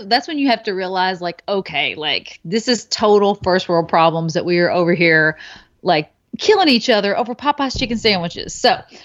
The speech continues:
yeah, that, that being said, I'm so glad you brought that up because I, I wanted, because we did do our,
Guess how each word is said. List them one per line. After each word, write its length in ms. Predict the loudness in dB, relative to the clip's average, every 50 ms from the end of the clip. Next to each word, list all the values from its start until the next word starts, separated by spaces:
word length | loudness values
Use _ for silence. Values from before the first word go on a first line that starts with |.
| -20 -20 _ _
yeah, 320 | -2 0 0 2 0 -2 -6 -10
that, 440 | -4 0 2 4 4 2 2 2
that 200 | 2 0 0 0
being 160 | 0 -2 -4 -2
said, 200 | -2 -2 -2 -2
I'm 100 | -2 -2
so 120 | -6 -6
glad 280 | -4 -2 -2 -2 -2 -6
you 60 | -4
brought 200 | -2 -2 -2 0
that 120 | 0 -2 -2
up 140 | -2 -2 -4
because 200 | -8 -8 -4 -2
I, 160 | 0 0 0
I 80 | 0 0
wanted, 340 | -2 0 -2 -2 -2 -2 -2
because 180 | -2 -4 -2 -2
we 120 | -2 -2
did 260 | 2 4 4 4 4
do 180 | 2 2 2 2 2
our, 320 | 2 2 4 4 2 2